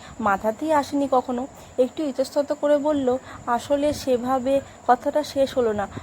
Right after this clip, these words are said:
নতবেশবাবু আবার ধমকে উঠলেন, "থাক, অনেক করেছিস,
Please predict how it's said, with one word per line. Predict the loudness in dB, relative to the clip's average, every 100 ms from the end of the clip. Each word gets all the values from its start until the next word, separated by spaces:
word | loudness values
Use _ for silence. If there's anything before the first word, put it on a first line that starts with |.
| -4
নতবেশবাবু | -4 -2 -4 -2 -2 2 2
আবার | 2 2 0 0
ধমকে | -2 0 0
উঠলেন, | -2 -4 -8 -8 -10 -4
"থাক, | 6 6 6 -4
অনেক | 0 0 0
করেছিস, | 0 0 0 -10